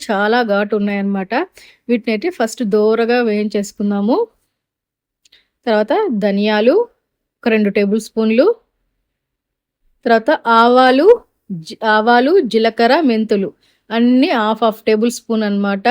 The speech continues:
జీలకర్ర ఒకటే వన్ టేబుల్ స్పూను. దీన్ని కూడా మంచిగా వేయించుకుందాము. ఇవి కొంచెం లైట్గా వేయించుకున్నాక ఇప్పుడు ఇందులోకి మనం ఇంగువ యాడ్ చేద్దాము.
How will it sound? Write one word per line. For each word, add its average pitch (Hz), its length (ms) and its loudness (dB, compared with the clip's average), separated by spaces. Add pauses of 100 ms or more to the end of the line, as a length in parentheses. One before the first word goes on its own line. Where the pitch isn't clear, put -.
(120)
జీలకర్ర 226 380 0
ఒకటే 220 280 -4
వన్ 220 220 0
టేబుల్ 208 300 -4
స్పూను. 214 360 -4 (840)
దీన్ని 240 220 2
కూడా 240 200 4
మంచిగా 240 480 0
వేయించుకుందాము. 208 760 -2 (880)
ఇవి 262 120 0
కొంచెం 262 380 2
లైట్గా 240 500 2
వేయించుకున్నాక 220 720 0 (180)
ఇప్పుడు 220 220 -4
ఇందులోకి 226 480 -2
మనం 269 240 -2 (120)
ఇంగువ 285 320 0
యాడ్ 220 280 0
చేద్దాము. 196 500 -2